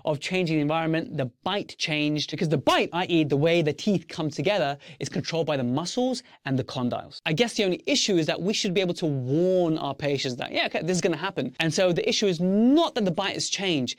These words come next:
is that you didn't anticipate that the bite has changed. So hopefully now you've got a few features to look for to know when someone's bite might change.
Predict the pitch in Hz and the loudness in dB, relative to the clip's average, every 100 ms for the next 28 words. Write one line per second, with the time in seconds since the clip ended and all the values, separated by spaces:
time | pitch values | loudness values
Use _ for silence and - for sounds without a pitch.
0 | - - 151 - 156 190 185 151 135 - | -8 -4 -2 -2 0 0 0 -4 -8 -4
1 | 226 233 - 160 - 143 139 131 143 - | -2 -2 0 -2 0 -4 -2 -4 -6 -6
2 | - 139 113 - - 123 208 - 185 165 | -4 -4 -6 -6 -4 4 4 4 4 4
3 | 175 247 320 254 175 175 185 180 160 196 | 4 2 2 0 0 0 2 4 4 2
4 | 165 - 190 175 - - - 247 240 208 | 0 0 2 0 -4 -12 0 2 4 2
5 | - 165 190 226 - 151 143 156 - 156 | 0 2 2 2 0 2 2 0 -2 0
6 | 156 190 170 151 127 131 143 175 196 185 | 2 2 2 2 -2 -2 0 0 2 0
7 | 170 - 170 160 151 131 147 147 139 123 | -2 -4 -2 0 0 -2 -4 -4 -4 -4
8 | - 175 135 139 | -2 -2 -2 -4